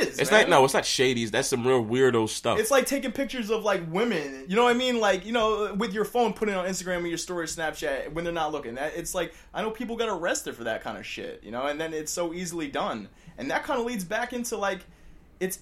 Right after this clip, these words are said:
Speaker 1: it's so easy kinda to discredit someone just from, I don't know, social media and media in general. Look, you know, it's, I mean, look at the, all the sexual, uh, harassment abuse and stuff. I don't know if you covered it in previous episodes.
Speaker 2: Oh,
Speaker 1: But
Speaker 2: yeah, yeah, yeah.
Speaker 1: yeah,
Speaker 2: With,
Speaker 1: you have.
Speaker 2: um,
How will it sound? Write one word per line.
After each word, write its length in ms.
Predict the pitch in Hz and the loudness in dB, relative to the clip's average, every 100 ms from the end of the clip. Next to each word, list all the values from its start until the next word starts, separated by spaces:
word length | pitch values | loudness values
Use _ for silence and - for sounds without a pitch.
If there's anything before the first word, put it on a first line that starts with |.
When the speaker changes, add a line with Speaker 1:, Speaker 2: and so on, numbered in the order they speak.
| - | -8
Speaker 1:
it's 180 | 180 - | -6 -4
so 320 | 220 226 220 | 0 0 -2
easy 360 | 208 277 254 | -6 -6 -8
kinda 340 | 156 - 208 180 | -8 -4 -2 -2
to 140 | - | -4
discredit 540 | 170 165 - 190 208 151 | -4 -4 -2 -2 0 -2
someone 560 | - 156 147 147 143 - - - - | -4 -2 -2 -4 -8 -16 -20 -20 -8
just 260 | 147 180 - | -4 -4 -2
from, 300 | 190 180 - _ | -4 -6 -10 _
I 60 | - | -6
don't 100 | 233 | -4
know, 60 | 147 | -4
social 400 | - 170 - 175 | -2 -4 -4 -8
media 400 | 185 180 165 151 | -8 -6 -4 -4
and 220 | 160 143 | -8 -10
media 360 | 147 185 185 165 | -8 -6 -4 -4
in 80 | 139 | -4
general. 500 | 143 208 147 110 101 | -4 -2 -2 -4 -6
Look, 180 | 143 143 | -8 -8
you 60 | 160 | -6
know, 160 | 160 | -4
it's, 140 | - - - - | -4 -8 -16 -12
I 60 | - | -4
mean, 120 | 196 | -2
look 100 | 233 | -2
at 60 | 233 | -2
the, 60 | |
all 240 | 233 214 208 | -4 -2 -4
the 140 | 196 | -4
sexual, 640 | 180 202 202 180 165 156 135 | -4 -6 -6 -6 -6 -6 -2
uh, 300 | 139 135 143 | -2 -2 -4
harassment 520 | 160 151 233 147 131 | -2 -2 -2 -4 -6
abuse 300 | 117 131 123 | -8 -10 -10
and 80 | 120 | -8
stuff. 280 | 127 120 - | -4 -4 -2
I 100 | 156 | -2
don't 100 | 156 | -2
know 100 | 147 | -4
if 80 | 143 | -6
you 80 | |
covered 260 | 135 151 143 | -4 -4 -2
it 60 | 135 | -6
in 80 | |
previous 360 | 131 151 123 117 | -8 -8 -6 -4
episodes. 600 | 127 - 117 113 117 - - - - - | -6 -6 -6 -6 -6 -12 -20 -20 2 10
Speaker 2:
Oh, 100 | 196 | 12
Speaker 1:
But 60 | |
Speaker 2:
yeah, 60 | 277 | 12
yeah, 120 | 277 | 8
yeah. 160 | 277 190 | 8 8
Speaker 1:
yeah, 80 | 131 | 10
Speaker 2:
With, 100 | 139 | 10
Speaker 1:
you 60 | |
have. 260 | 147 143 135 | 12 12 10
Speaker 2:
um, 120 | 120 | 6